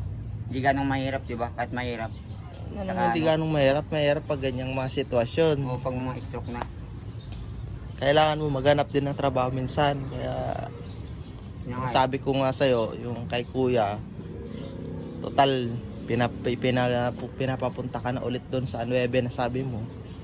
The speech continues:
Speaker 1: Hindi. Basta pag, yung, yung Nueve po, yung atin yun.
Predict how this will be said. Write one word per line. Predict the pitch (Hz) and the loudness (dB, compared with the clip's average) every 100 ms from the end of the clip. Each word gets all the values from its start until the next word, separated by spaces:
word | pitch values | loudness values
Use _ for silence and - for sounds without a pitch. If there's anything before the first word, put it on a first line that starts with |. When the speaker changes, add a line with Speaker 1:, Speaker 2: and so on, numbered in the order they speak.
| - | -4
Speaker 1:
Hindi. | 151 175 - - - - - 135 | -2 -2 -6 -10 -10 -10 -8 -2
Basta | 165 180 | -2 0
pag, | 143 170 - - - | -2 -6 -8 -12 -8
yung, | 175 180 - | -6 -6 -6
yung | 185 185 | -4 -2
Nueve | 190 185 165 | 0 0 0
po, | 170 165 196 | -2 -2 -4
yung | 175 170 - - - | -2 -2 -4 -10 0
atin | 190 202 202 | 2 4 4
yun. | 208 | 4